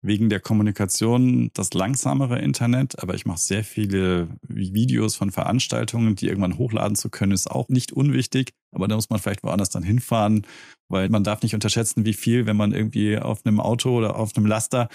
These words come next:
viele Festplatten oder S S Ds hat, was da an Übertragungsgeschwindigkeit dann doch möglich ist.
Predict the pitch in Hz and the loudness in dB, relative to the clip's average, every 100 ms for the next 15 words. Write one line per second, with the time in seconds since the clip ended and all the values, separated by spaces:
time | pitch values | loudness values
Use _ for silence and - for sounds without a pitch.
0 | - - - - - 139 113 101 135 - | -14 -18 -18 -16 -4 0 0 0 -4 -2
1 | 117 117 117 107 104 104 101 - 113 120 | -2 0 0 2 0 0 -2 0 0 2
2 | 113 - 104 - 104 - 95 98 98 - | -2 -2 -4 0 0 0 2 2 2 0
3 | 107 - 110 110 110 - 98 95 - 98 | -4 0 2 2 0 0 0 0 -4 -2
4 | 95 95 - 170 85 - - - - | -2 -2 0 0 0 -4 -6 -6 -6